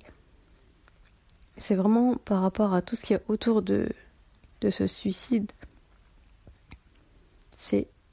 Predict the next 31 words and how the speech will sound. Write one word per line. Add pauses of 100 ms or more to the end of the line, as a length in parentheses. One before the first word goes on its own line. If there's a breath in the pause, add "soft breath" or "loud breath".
(1700)
ne
pas
mettre
mon
inten-, (120)
mon
attention
dessus (460 loud breath)
parce
que, (360)
bah,
parce
que
je
n'ai
pas
la
main
sur
les
choses. (2500 soft breath)
Si
réellement
je
pouvais, (880)
si
j'avais
pu
aider
cette
cousine,